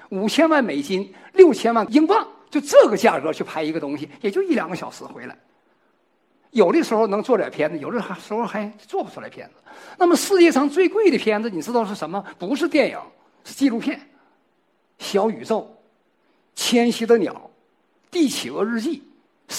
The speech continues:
猎豹三兄弟、角马大迁移，就这《角马大迁移》二十多年，现在还在拍，还在播。那个雁从蛋一直到飞起来，所以它有时间的重量。于是我把第二条就是功夫片儿，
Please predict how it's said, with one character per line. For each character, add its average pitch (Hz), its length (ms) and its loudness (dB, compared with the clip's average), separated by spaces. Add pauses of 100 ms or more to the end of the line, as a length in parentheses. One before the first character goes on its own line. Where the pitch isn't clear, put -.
(300)
猎 320 180 8
豹 233 240 2
三 262 220 -2
兄 247 180 -2
弟、 330 260 -4 (160)
角 208 240 0
马 302 220 -2
大 254 160 -4
迁 214 200 -4
移， 165 220 -8 (540)
就 - 180 -4 (300)
这 302 140 -4
《角 339 400 2
马 294 180 2
大 330 180 0
迁 269 200 0
移》 247 100 2
二 440 260 0
十 196 80 -2
多 202 160 0
年， 170 160 0
现 285 120 -2
在 285 100 0
还 - 180 -6
在 302 120 -2
拍， - 280 -8 (180)
还 - 140 -6
在 294 140 0
播。 113 280 -10 (760)
那 269 120 0
个 233 60 0
雁 302 280 4
从 226 240 -4
蛋 262 360 4
一 240 120 -2
直 226 80 -2
到 240 140 2
飞 208 260 -2
起 - 80 -6
来， 104 180 -10 (300)
所 330 140 0
以 - 20 0
它 - 180 -2
有 277 140 0
时 - 260 -6
间 285 240 -2
的 311 80 -2
重 160 200 -8
量。 110 120 -14 (360)
于 220 120 -2
是 320 140 -2 (140)
我 190 100 0
把 151 140 -4
第 240 180 2
二 190 140 6
条 147 160 -10
就 175 100 -6
是 139 140 -6
功 254 280 2
夫 - 140 -4
片 - 140 -12
儿， - 80 -20